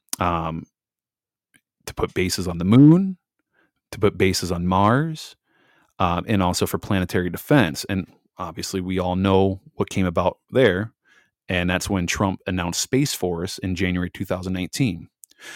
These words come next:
Now, you'll hear people out there, and this is one of the reasons why I s-, I shied away from certain voices out there in the podcast, uh, realm. One of them has millions and millions and millions of downloads.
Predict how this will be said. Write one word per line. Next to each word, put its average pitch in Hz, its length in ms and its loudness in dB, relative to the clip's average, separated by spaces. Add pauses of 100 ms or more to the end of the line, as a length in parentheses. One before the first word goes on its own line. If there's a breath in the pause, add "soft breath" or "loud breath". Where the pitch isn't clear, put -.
(180 loud breath)
Now, 117 120 4
you'll 139 300 4
hear 190 440 -6
people 123 560 -8
out - 180 -6
there, 76 300 -12
and 120 160 2
this 156 160 4
is 190 100 0
one 185 140 4
of 160 40 2
the 135 80 4
reasons 120 420 2
why 92 160 -4
I 92 40 -4
s-, - 280 -4 (180)
I 101 40 -2
shied 123 440 2
away 104 320 0
from 90 500 -6 (880)
certain 104 540 0 (100)
voices 101 440 0
out 87 180 -6
there 87 140 -4
in 90 100 -6
the 92 60 -10
podcast, - 680 -8 (120)
uh, 90 300 -12 (220)
realm. 82 420 -4 (840)
One 101 320 4
of 151 60 6
them 156 120 6
has 110 240 0
millions 139 500 6
and 127 140 4
millions 123 380 6
and 107 120 2
millions 113 280 2
of 95 100 -4
downloads. 92 640 -4